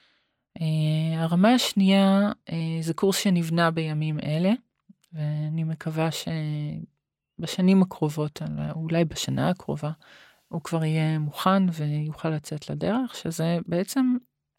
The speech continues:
רופאת או רופאה תומכי הנקה. אה, פה מדובר בידע שהוא מעשי יותר, אה, רחב יותר, שמאפשר בעצם, אה, לכל רופא או רופאה שעוב-,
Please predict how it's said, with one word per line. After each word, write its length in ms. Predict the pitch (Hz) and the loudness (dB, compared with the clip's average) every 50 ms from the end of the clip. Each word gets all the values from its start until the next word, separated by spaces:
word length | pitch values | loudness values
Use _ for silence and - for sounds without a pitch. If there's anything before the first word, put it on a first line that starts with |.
| _ _ - | _ _ 2
רופאת 420 | 175 175 - - 202 202 196 - - - - | 2 2 4 4 2 2 2 0 -8 -8 -4
או 280 | 175 170 170 165 160 165 | 0 0 0 0 -2 -4
רופאה 340 | 156 - - - 208 208 202 | -8 -2 2 4 4 4 4
תומכי 500 | - - - 160 147 - - 196 190 190 | 0 -2 -4 -4 -2 0 2 2 4 4
הנקה. 380 | 180 170 156 143 - - - 131 131 _ _ _ - - - _ - - - - - - _ _ _ _ _ - - | 4 2 2 0 -4 -4 -8 -8 -8 _ _ _ -20 -20 -20 _ -20 -20 -20 -20 -20 -20 _ _ _ _ _ -6 -4
אה, 260 | 170 156 156 160 160 160 156 156 - - | -2 0 0 0 0 -2 -2 -2 2 6
פה 120 | 214 220 | 6 8
מדובר 460 | 226 226 208 202 180 170 190 196 196 | 8 8 8 6 6 6 6 6 6
בידע 420 | 175 170 165 170 180 185 185 196 185 | 4 2 2 4 4 4 4 2 -2
שהוא 640 | - - - 156 151 151 151 151 151 151 156 156 151 | -4 -6 -8 -6 -6 -6 -6 -4 -4 -6 -6 -6 -4
מעשי 440 | 151 151 147 143 - - - - 202 | -4 -2 -2 -2 -2 -2 0 4 4
יותר, 340 | 226 247 247 - 277 277 285 285 - _ _ _ _ _ _ _ _ _ _ _ _ - - - - 156 | 4 4 2 2 0 0 0 -2 -6 _ _ _ _ _ _ _ _ _ _ _ _ -6 -6 -6 -4 -4
אה, 40 | 156 151 151 151 147 147 147 147 151 147 147 147 151 151 151 151 - - _ _ _ _ - | -4 -2 -2 -2 -2 -2 -2 -2 -2 -4 -4 -4 -4 -6 -6 -8 -10 -12 _ _ _ _ -6
רחב 400 | 151 139 - - - 180 196 202 208 | -4 -4 -2 0 2 2 2 4 4
יותר, 360 | 220 220 214 - - 233 240 254 247 - _ _ _ _ - - - - _ _ | 4 2 2 2 2 4 4 4 2 -2 _ _ _ _ -20 -20 -20 -20 _ _
שמאפשר 560 | - - 175 160 156 151 147 - - 240 247 233 | -6 -2 0 2 2 2 2 2 4 4 6 6
בעצם, 600 | 202 196 196 190 190 - 214 208 202 196 196 190 - _ _ - | 6 6 6 4 4 4 4 4 4 4 2 0 -2 _ _ -6
אה, 60 | 151 143 143 143 143 143 143 139 143 143 147 147 - | -4 -4 -2 -2 -4 -4 -4 -4 -6 -6 -8 -8 -6
לכל 360 | 160 156 143 - 190 196 196 | -8 -6 -2 2 2 4 4
רופא 340 | 190 180 165 - - - 185 | 4 2 0 -4 -2 0 0
או 120 | 185 180 | 0 0
רופאה 320 | 165 151 - - - 165 160 | 0 -2 -4 -2 -2 -2 -2
שעוב-, 420 | - - 175 170 160 156 156 | -4 -6 -6 -6 -6 -6 -10